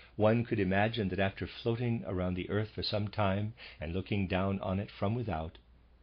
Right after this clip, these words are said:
the soul would reincarnate upon earth, would have a father and mother, a country, and all that exists on earth, and would have to forget all that it had experienced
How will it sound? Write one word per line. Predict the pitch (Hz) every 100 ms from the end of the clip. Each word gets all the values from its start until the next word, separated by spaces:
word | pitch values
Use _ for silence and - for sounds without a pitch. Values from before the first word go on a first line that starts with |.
| -
the | -
soul | - - 123 117 85 - - - -
would | 90 85 87
reincarnate | 98 98 98 131 131 90
upon | 87 - 110
earth, | 117 - - - - - - -
would | - 80 -
have | - 82 87
a | 113 123 -
father | 85 76 87
and | 110 110
mother, | 92 101 120 - -
a |
country, | 123 110 90 - 98 131 - -
and | - 113
all | 90
that | 98
exists | 120 98 85 - -
on | 110 95
earth, | 78 131 - - - - - - - -
and | 131 147
would | 160 -
have | 104 107
to | -
forget | 120 131 110 78 - - -
all | 87 90 104
that | 101 -
it | 98
had | 95
experienced | 110 - - 107 82 76 71 -